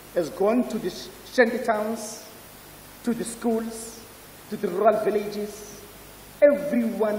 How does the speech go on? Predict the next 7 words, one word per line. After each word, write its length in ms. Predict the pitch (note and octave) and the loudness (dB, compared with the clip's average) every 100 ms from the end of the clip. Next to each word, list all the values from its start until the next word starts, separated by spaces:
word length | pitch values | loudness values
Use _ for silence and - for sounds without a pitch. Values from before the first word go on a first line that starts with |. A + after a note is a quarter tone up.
| - | -2
has 160 | G3+ | -6
been 160 | - E3 | -6 -4
consulted. 500 | E3+ C#3 D3 B2+ - - - - - - - - - - - - - - | -2 -2 -2 -6 -8 -14 -16 -18 -18 -20 -18 -18 -18 -18 -18 -18 -18 -4
It 160 | - - | -2 0
is 100 | B3 | 2
their 200 | G#3 A3 - | 4 4 4
blueprint. 540 | G#3+ A3+ G#3 F#3+ - | 2 0 0 -2 -4